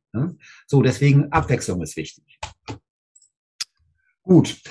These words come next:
also eine andere Strategie wäre die, wer jetzt sagt, „Oh, jeden Tag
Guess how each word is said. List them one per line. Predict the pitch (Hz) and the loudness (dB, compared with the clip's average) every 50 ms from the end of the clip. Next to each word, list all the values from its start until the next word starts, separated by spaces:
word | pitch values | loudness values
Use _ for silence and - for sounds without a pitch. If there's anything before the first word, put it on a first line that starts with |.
| - - - | -14 -6 0
also | - 156 180 151 143 113 | 2 4 4 4 4 4
eine | 110 131 139 | 4 2 2
andere | 156 190 214 226 214 | 2 0 0 0 0
Strategie | - - 202 196 190 180 143 175 190 156 | -2 -2 -2 -2 -2 -2 0 0 2 4
wäre | 175 160 135 | 4 4 4
die, | 110 117 139 190 247 302 320 - | 4 4 6 6 6 4 4 4
wer | 160 160 160 | 4 2 4
jetzt | 165 160 165 - | 2 0 0 0
sagt, | 180 180 151 135 - _ _ _ _ _ - | 0 0 0 -2 -6 _ _ _ _ _ -4
„Oh, | 147 147 156 156 156 | 0 2 4 4 4
jeden | 165 165 123 127 143 185 170 185 165 | 4 2 2 2 0 0 0 -2 -4
Tag | - - 160 160 147 | -4 -6 -6 -6 -6